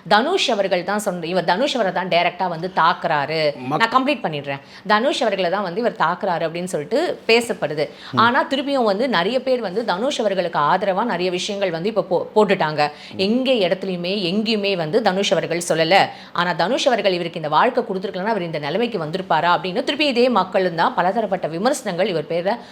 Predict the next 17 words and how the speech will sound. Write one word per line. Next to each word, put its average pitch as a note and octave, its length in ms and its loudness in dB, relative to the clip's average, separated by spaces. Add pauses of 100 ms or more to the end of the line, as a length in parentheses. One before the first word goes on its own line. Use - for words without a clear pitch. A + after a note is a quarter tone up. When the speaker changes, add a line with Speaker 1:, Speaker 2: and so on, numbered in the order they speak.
(160)
Speaker 1:
ரொம்ப G3 180 2
ஒரு F#3 160 4
காட்டமா E3+ 460 -2
வச்சிருக்காங்க C#3 380 -10
சார். C#3 260 -8
Speaker 2:
ஒரு C3 160 2
நியாயமா F#3+ 580 6
பேசுங்க. A#2 320 -4 (720)
எந்த F3 340 6
இடத்துல G3 340 8
நீங்களே E3 420 6
சொல்றீங்க, D3 540 2
தனுஷ் E3 360 2
அவர்கள் C#3 220 4
வந்து, C#3+ 240 2
"நான் C3 260 0
வந்து C#3 460 0